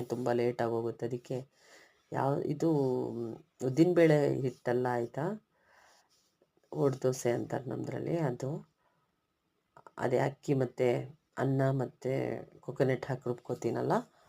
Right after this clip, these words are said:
ಆ ದೋಸೆ ಇದು. So ಮತ್ತಿಲ್ಲಿಂದ ನಾನು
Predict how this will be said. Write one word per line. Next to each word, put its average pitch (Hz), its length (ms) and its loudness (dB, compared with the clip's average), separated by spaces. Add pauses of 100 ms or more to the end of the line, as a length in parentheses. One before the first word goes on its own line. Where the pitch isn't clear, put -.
(140)
ಆ 135 180 0
ದೋಸೆ 117 420 0
ಇದು. 127 220 -4 (1800)
So - 160 -12 (120)
ಮತ್ತಿಲ್ಲಿಂದ 131 720 -4
ನಾನು 135 320 0